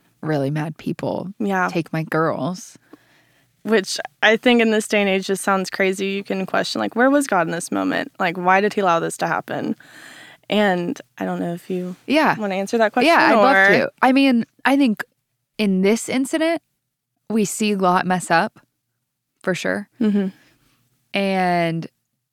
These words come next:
Speaker 1: it's, it's really, I, I would, I would use the word, like, disgusting,
Speaker 2: Mm-hmm.
Speaker 1: what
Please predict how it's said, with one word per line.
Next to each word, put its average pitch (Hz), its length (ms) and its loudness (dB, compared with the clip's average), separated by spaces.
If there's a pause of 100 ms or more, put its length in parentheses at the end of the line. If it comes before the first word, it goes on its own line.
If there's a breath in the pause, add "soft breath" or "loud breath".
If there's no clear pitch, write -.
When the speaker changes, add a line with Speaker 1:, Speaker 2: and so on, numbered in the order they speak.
(280)
Speaker 1:
it's, - 440 -6
it's - 200 -6
really, 185 320 2
I, 170 300 -2
I - 20 2
would, 185 180 -4 (120)
I 202 100 -2
would 208 100 -4
use 180 160 -4
the 165 120 -4
word, 160 200 -8
like, 151 120 -10 (100)
disgusting, - 640 -8
Speaker 2:
Mm-hmm. 214 480 2
Speaker 1:
what 151 180 0